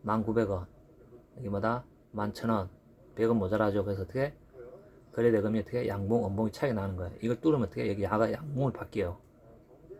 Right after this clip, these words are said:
그럼 양봉이 바뀌면서 어떻게 더 위로 올라가야 되는 거예요. 거래 대금이 어떻게? 거래 대금 매매 기법이 양봉, 음봉 매매 기법도 여러분들이 아셔야 된다. 이해가시겠죠? 저는 어떻게 대덕전자 아까 전에 이제 여러분 고점에서 수익실을 짠 하잖아요.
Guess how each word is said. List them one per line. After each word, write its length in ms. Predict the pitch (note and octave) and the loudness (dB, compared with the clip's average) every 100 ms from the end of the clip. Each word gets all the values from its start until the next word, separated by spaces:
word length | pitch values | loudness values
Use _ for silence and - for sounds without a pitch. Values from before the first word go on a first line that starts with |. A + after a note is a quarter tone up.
| - | -8
그럼 140 | B2+ | -2
양봉이 320 | G2+ G#2+ B2+ A2+ | 0 2 2 0
바뀌면서 380 | G2+ A#2+ G#2+ | 0 -2 -2
어떻게 200 | F#2+ A2 | -2 -2
더 100 | G#2 | -2
위로 220 | G#2 A#2 A2+ | 2 4 4
올라가야 320 | G#2 F#2+ F2+ | 2 0 -2
되는 220 | E2+ E2+ | -6 -8
거예요. 140 | - - - - - - | -10 -16 -20 -20 -20 -6
거래 180 | - A#2+ | 2 4
대금이 220 | G#2+ F#2 | 4 2
어떻게? 340 | F2 A#2+ C3+ - - - - | -4 -4 -4 -6 -16 -20 -6
거래 180 | C3+ C3+ | 4 6
대금 160 | B2 A2+ | 6 6
매매 220 | A#2+ G#2 | 2 0
기법이 260 | G2 G2 | -2 -2
양봉, 400 | G2 G2 G#2 B2+ | 0 0 0 0
음봉 280 | G2+ G#2 A2+ | 0 0 2
매매 220 | A#2 A#2 F#2+ | 2 2 -2
기법도 460 | - A2+ - A2+ | -8 -10 -2 0
여러분들이 560 | G2 G2 G2+ G#2+ C#3 D3 - - - | 2 0 -2 -2 -2 -4 -12 -20 -8
아셔야 340 | G2+ A2 C3+ G#2+ | -2 2 2 2
된다. 480 | F2 F2 D3+ D3 A2+ - - - - - - - - - | -2 -6 -6 -8 -10 -18 -20 -20 -20 -20 -20 -20 -20 -6
이해가시겠죠? 640 | A#2 G#2+ A2+ F#2 B2 C#3+ - - - - - - - - - - - | -4 -2 -4 -4 -4 -4 -8 -20 -20 -20 -20 -20 -20 -20 -20 -20 -4
저는 160 | D3 B2 | -2 -2
어떻게 180 | B2 | -4
대덕전자 480 | - C3 C3+ A#2+ G#2 | -2 0 0 -2 -2
아까 160 | F2+ G#2+ | -2 -2
전에 140 | G#2 | -2
이제 180 | G2+ F2+ | -2 -4
여러분 360 | - G#2 F#2+ F2 - - - - - - | -6 -4 -4 -4 -10 -20 -20 -20 -20 -8
고점에서 400 | - C#3+ D3+ C3+ | -4 -2 -2 -4
수익실을 360 | - D3+ - - | -2 -2 -2 -2
짠 160 | C3+ A2+ | -2 -2
하잖아요. 540 | F#2 G#2 G2 F2+ | -2 -2 -2 -4